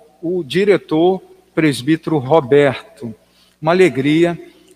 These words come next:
ter aqui os irmãos e estarmos participando desse momento aqui na rádio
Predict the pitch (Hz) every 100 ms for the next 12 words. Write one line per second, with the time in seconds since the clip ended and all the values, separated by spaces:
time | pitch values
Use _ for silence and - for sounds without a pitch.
0 | _ - 156 147 - 147 139 135 110 135
1 | 151 170 180 160 185 180 156 139 - 160
2 | 170 - 165 - - 180 180 185 156 165
3 | 165 - 170 151 143 160 - 131 - 165
4 | 190 185 - _ _ _ _ _ 135 131
5 | 113 143 165 170 160 147 175